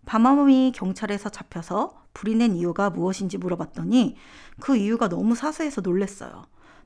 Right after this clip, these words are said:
동네 사람들이 자신을 무시했다고 화가 나서 모두 가만두지 않겠다며 토치를 가지고 산에 불을 냈다고 합니다. 누군가 나를 무시하는 기분이 들 수 있고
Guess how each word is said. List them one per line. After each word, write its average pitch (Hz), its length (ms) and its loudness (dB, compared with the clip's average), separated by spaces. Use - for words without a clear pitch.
동네 262 320 6
사람들이 269 840 0
자신을 208 420 -2
무시했다고 170 800 -2
화가 339 280 -2
나서 285 360 0
모두 170 400 2
가만두지 190 480 -4
않겠다며 175 680 -2
토치를 370 400 -4
가지고 226 320 -6
산에 311 280 -2
불을 202 240 0
냈다고 - 340 -2
합니다. - 520 0
누군가 285 600 2
나를 196 260 0
무시하는 214 460 0
기분이 196 400 -2
들 165 160 -6
수 - 160 -6
있고 156 520 -6